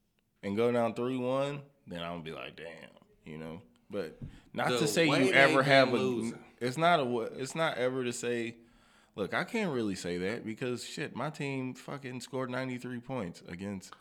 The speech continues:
Speaker 1: a team that was, like,
Speaker 2: Man,
Speaker 1: bottom
Speaker 2: that
Speaker 1: five in defense the whole season. So, and then, so I can't say,
Speaker 2: Bruh.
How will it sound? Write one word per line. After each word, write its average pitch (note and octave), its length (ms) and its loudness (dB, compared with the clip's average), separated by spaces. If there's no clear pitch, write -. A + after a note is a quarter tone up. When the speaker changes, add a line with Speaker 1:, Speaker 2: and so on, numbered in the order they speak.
Speaker 1:
a F2+ 100 -6
team A#2 380 -6
that G2+ 240 -4
was, A2 160 -6
like, A2+ 180 0
Speaker 2:
Man, B2+ 960 -4
Speaker 1:
bottom A#2+ 340 8
Speaker 2:
that A#2 80 0
Speaker 1:
five A#2 400 6
in G2+ 140 0
defense F#2+ 500 -4
the F2+ 120 -4
whole E2+ 180 -6
season. D#2 480 -10
So, F#2+ 240 -6
and F2+ 240 -6
then, F2+ 320 -4
so F#2 180 -8
I G2 140 -4
can't F#2+ 280 -6
say, E2 360 -6
Speaker 2:
Bruh. F#2 300 -8